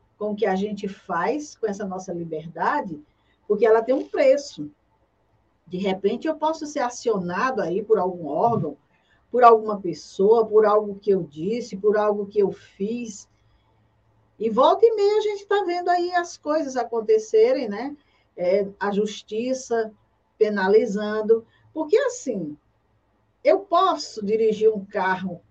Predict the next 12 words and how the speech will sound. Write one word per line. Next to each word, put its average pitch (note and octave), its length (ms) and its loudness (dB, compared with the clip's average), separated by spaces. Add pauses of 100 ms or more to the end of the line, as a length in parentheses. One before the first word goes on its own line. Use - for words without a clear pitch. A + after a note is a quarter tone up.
sem C4 320 -8
ter B3 100 -2
uma A3+ 160 -4
carteira G3 420 -4
de F#3 80 -4
motorista? F3 840 -6 (400)
Sem A3+ 220 0
ter A#3 80 2
habilitação? F#3+ 760 -2 (140)
Posso. - 580 -4 (1040)
Mas D4 420 4
isso G#4+ 420 2